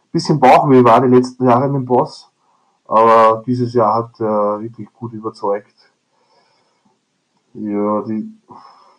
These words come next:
in der D-Line von Miller wird anscheinend frei werden bei den Bronx. Das wär wirklich sch-,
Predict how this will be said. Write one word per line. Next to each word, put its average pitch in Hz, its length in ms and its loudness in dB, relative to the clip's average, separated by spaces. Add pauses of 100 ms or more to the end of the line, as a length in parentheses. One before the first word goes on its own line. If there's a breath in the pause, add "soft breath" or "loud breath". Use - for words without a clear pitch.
(220 loud breath)
in 120 100 -8
der 127 120 -2
D-Line 151 560 0 (680 soft breath)
von 143 280 0
Miller 160 520 2 (360)
wird 156 120 -6
anscheinend 135 600 -6 (420)
frei 110 540 -6
werden 143 180 -6
bei 135 100 -6
den 135 160 -8
Bronx. 127 760 -12
Das 107 240 -16
wär 110 360 -4
wirklich 127 280 -10
sch-, - 220 -20